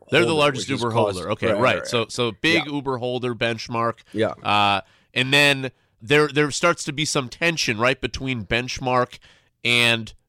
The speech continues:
Speaker 1: Travis Kalanick, right?
Speaker 2: Yeah. So, I mean, Benchmark brings Travis down. I mean, they are, so they're, you know, Benchmark's board member sort of for many years was Bill Gurley, who's, you know, this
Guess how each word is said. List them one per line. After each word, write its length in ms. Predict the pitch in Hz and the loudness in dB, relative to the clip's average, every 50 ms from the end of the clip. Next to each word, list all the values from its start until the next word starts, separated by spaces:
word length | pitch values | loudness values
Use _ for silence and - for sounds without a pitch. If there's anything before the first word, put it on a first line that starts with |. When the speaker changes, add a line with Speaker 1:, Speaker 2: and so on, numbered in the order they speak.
| _ - | _ -10
Speaker 1:
Travis 640 | - - 135 127 123 120 113 117 - - - - | -4 0 2 4 4 4 2 0 -2 -4 -10 -10
Kalanick, 600 | _ - - 113 110 117 117 110 95 85 82 - | _ -6 -4 -2 2 2 2 2 0 -2 -6 -2
right? 180 | 110 110 110 - _ _ _ _ _ _ _ - | 0 0 0 0 _ _ _ _ _ _ _ 0
Speaker 2:
Yeah. 300 | 160 185 170 127 - 117 | 2 4 4 4 0 -2
So, 200 | - - 160 160 | -6 -4 0 2
I 100 | 165 165 | 2 2
mean, 160 | 170 156 143 | 2 0 2
Benchmark 540 | 156 190 233 220 - 202 190 156 139 113 - _ _ _ _ _ _ _ _ _ - | 2 2 2 0 -2 -4 -4 -4 -4 -8 -10 _ _ _ _ _ _ _ _ _ 0
brings 480 | 127 151 151 147 143 135 113 98 - | 2 2 2 2 0 -4 -6 -10 -12
Travis 500 | - - 127 123 120 110 104 98 - - | -10 -2 0 0 0 0 -2 -8 -12 -14
down. 360 | _ - 107 98 85 60 - - - | _ -8 -6 -6 -6 -8 -10 -12 -8
I 100 | 101 117 | -6 -4
mean, 160 | 123 127 123 | -2 0 2
they 160 | 131 143 147 | 2 4 4
are, 320 | 151 143 135 131 127 113 _ _ _ _ _ _ _ - | 4 4 4 4 2 0 _ _ _ _ _ _ _ -8
so 140 | - 139 | -4 0
they're, 300 | 131 139 151 156 156 - - - | 2 4 6 4 4 2 -2 -8
you 120 | - 139 135 | -6 -2 -2
know, 100 | 120 110 | -2 -2
Benchmark's 960 | 104 123 135 139 151 131 139 175 165 165 160 151 - - - - - - _ _ _ _ _ _ _ _ _ _ _ - | 0 0 -2 -2 -2 -4 -6 -6 -4 -4 -4 -4 -6 -8 -12 -12 -14 -16 _ _ _ _ _ _ _ _ _ _ _ 2
board 200 | 135 139 135 127 | 4 4 4 4
member 560 | 117 113 110 107 107 107 104 107 104 - - _ _ _ _ | 4 0 0 2 0 -2 -2 -2 -4 -6 -8 _ _ _ _
sort 220 | - - - 113 110 | -16 -6 -2 0 0
of 180 | 107 98 92 - - _ | 0 0 -2 -10 -20 _
for 160 | - - 117 | -6 -4 -2
many 440 | 110 110 120 139 156 160 151 143 127 | 0 2 2 4 4 4 4 4 2
years 460 | 110 101 101 98 98 95 92 95 - | 2 -2 -4 -4 -6 -8 -10 -12 -8
was 220 | - 95 90 82 - _ _ _ _ - | -8 -8 -8 -8 -12 _ _ _ _ -2
Bill 260 | 127 127 123 120 117 | 2 2 2 2 0
Gurley, 640 | 98 101 101 98 90 87 - - - - - - _ _ _ _ _ _ - | -2 -4 -4 -4 -4 -6 -8 -10 -12 -14 -16 -18 _ _ _ _ _ _ -6
who's, 260 | 107 107 101 92 92 | -4 -4 -4 -4 -4
you 120 | 95 92 98 | -6 -6 -6
know, 100 | 98 101 | -6 -6
this 320 | 101 95 - - - | -8 -8 -8 -10 -12